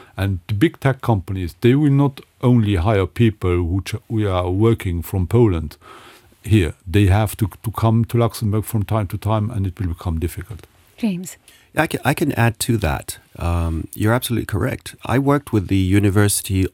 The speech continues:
Speaker 3: of Luxembourg in the Masters of Accounting and Audit for over eight years here in Limpetsberg. And we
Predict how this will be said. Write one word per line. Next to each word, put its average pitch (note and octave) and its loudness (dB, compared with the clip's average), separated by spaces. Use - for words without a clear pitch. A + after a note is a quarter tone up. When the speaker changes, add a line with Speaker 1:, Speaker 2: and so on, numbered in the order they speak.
Speaker 3:
of D3 0
Luxembourg D#2+ -2
in F#2 -2
the F2+ 0
Masters G2 0
of F#2 0
Accounting F#2 0
and E2 0
Audit F2+ -2
for E2 -4
over C3 4
eight A2 4
years F#2 0
here A2+ 2
in F#2+ 4
Limpetsberg. A1+ -2
And G2 2
we D3 2